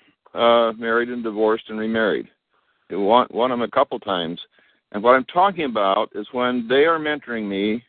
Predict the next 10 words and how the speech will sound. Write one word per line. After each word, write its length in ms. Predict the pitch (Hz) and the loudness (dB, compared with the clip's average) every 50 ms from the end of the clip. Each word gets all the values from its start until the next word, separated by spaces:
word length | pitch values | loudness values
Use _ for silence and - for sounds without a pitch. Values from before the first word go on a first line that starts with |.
| _ - | _ -8
and 100 | 98 95 | -4 -2
they're 80 | 95 92 | -2 0
both 260 | 87 104 120 135 - | 2 2 0 0 0
trying, 480 | - - 127 117 104 98 92 95 110 113 | -2 0 2 2 2 2 0 -2 -2 -2
and 80 | 101 101 | -2 -2
I'm 260 | 98 104 113 113 110 _ _ _ _ _ | 0 0 -2 -4 -6 _ _ _ _ _
very 180 | - 107 107 101 | 2 4 4 4
trying, 420 | 95 - 101 82 82 82 92 123 - _ _ _ _ _ _ _ _ _ _ _ _ _ _ _ _ _ _ - - | 2 -2 -4 -4 -4 -6 -8 -12 -14 _ _ _ _ _ _ _ _ _ _ _ _ _ _ _ _ _ _ -6 2
uh, 280 | - 113 113 113 113 113 107 - _ _ _ _ _ _ _ _ _ _ _ _ _ _ _ | 4 6 6 6 6 4 0 -6 _ _ _ _ _ _ _ _ _ _ _ _ _ _ _
uh, 360 | - 131 131 127 123 127 127 | 0 2 2 2 2 0 0